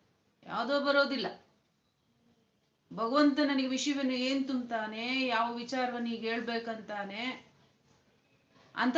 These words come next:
ಸಂದರ್ಭದಲ್ಲಿ ಯಾವ ವಿಚಾರ ನನ್ನ ಮೈಂಡಿಗೆ ಬರುತ್ತೆ, ಮಿದುಳಿಗೆ ಬರುತ್ತೆ, ವಿಷಯಕ್ಕೆ ಬರುತ್ತೆ, ಆ ಸಂದರ್ಭದಲ್ಲಿ ಅದರ ಲೇಖನ ಈಗ ಹೆಡ್ಡಿಂಗ್ ಹಾಕೋತೀನಿ, ಕೂತ್ಕೋತೀನಿ. ಅಂತ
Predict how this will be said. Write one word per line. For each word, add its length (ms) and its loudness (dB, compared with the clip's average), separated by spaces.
ಸಂದರ್ಭದಲ್ಲಿ 640 2
ಯಾವ 240 4
ವಿಚಾರ 500 0
ನನ್ನ 220 2
ಮೈಂಡಿಗೆ 440 2
ಬರುತ್ತೆ, 500 -4
ಮಿದುಳಿಗೆ 440 -2
ಬರುತ್ತೆ, 420 -4
ವಿಷಯಕ್ಕೆ 440 -6
ಬರುತ್ತೆ, 720 -8
ಆ 180 8
ಸಂದರ್ಭದಲ್ಲಿ 1000 4
ಅದರ 440 0
ಲೇಖನ 420 4
ಈಗ 480 0
ಹೆಡ್ಡಿಂಗ್ 340 0
ಹಾಕೋತೀನಿ, 760 0
ಕೂತ್ಕೋತೀನಿ. 520 -4
ಅಂತ 180 4